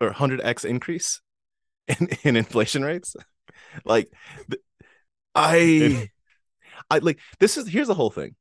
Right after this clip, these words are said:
Speaker 1: So there was this point, right, when Kathy was talking about how her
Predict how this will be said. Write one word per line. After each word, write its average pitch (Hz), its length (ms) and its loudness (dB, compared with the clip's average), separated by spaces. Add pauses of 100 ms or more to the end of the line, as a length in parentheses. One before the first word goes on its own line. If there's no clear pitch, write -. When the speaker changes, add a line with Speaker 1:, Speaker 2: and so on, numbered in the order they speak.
(720)
Speaker 1:
So 123 320 -2 (280)
there 139 120 0
was 175 160 2
this 113 140 0
point, 62 340 -8 (280)
right, 76 220 0
when 87 300 -4
Kathy 120 280 -2
was 101 220 -2
talking 92 260 0
about 80 340 -4 (140)
how 95 160 -6
her 82 480 -4